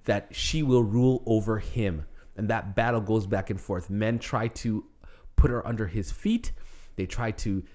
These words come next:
say things about her that is absolutely not true. In fact, what they say about a woman is actually the absolute opposite. They try to make her look like she's dumb when she's actually superiorly smart.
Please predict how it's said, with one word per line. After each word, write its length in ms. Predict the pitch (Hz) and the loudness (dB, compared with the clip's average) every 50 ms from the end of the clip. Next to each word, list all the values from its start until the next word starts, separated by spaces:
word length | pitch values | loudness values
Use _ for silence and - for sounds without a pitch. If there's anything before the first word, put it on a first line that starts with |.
| - - | -20 -12
say 220 | - - 143 139 | -2 0 0 0
things 260 | 135 - 143 135 117 | 2 0 -2 0 0
about 220 | 117 95 113 120 113 | 0 0 0 -2 -2
her 100 | 127 120 | -2 -2
that 120 | 104 104 | -2 -2
is 120 | 101 95 110 | -4 -2 -2
absolutely 360 | 104 101 - - 113 104 98 | -4 -4 -4 -4 -4 -2 -2
not 120 | 92 95 | -4 -6
true. 240 | - - - 131 143 | -6 -6 -4 -2 -2
In 100 | 131 101 | -2 -2
fact, 300 | - - 107 101 - - | -4 -6 -6 -6 -6 -6
what 120 | 110 107 - | -6 -6 -4
they 100 | 104 101 | -6 -8
say 180 | - - 127 | -4 -2 -2
about 200 | 147 123 113 110 | 0 2 2 2
a 40 | 104 | 2
woman 360 | 95 98 113 135 131 107 101 - - - - - | 4 2 2 2 2 0 -2 -4 -8 -14 -6 -4
is 100 | 113 113 | -4 -2
actually 260 | 98 - - 117 104 | -2 -4 -4 -4 -4
the 120 | 104 - | -4 -4
absolute 340 | 104 104 - - - 95 - - - | -6 -6 -6 -8 -8 -8 -10 -8 -4
opposite. 420 | 120 123 135 - - - 104 - - | -4 -4 -2 0 0 -2 -2 -2 -4
They 80 | 98 | -4
try 140 | 98 - 120 | -4 -2 -2
to 60 | 110 101 | -2 -2
make 180 | 107 104 - | -4 -4 -4
her 80 | - 101 | -4 -4
look 220 | 95 98 92 - - | -4 -4 -6 -6 -8
like 140 | 110 98 - | -8 -8 -8
she's 220 | - - 98 85 | -6 -6 -6 -6
dumb 340 | 85 - - 120 113 104 98 | -6 -4 0 0 2 2 2
when 140 | 98 98 95 | -2 -2 -4
she's 180 | - 107 98 - | -4 -6 -6 -6
actually 380 | - 104 101 - - - 104 98 | -6 -8 -8 -8 -8 -8 -8 -8
superiorly 560 | - - 101 - - - 123 107 101 92 92 | -8 -10 -10 -6 -4 -2 -2 0 0 -2 -4
smart. 440 | - - 120 127 117 82 - - | -6 -6 -4 -2 -2 -2 -4 -8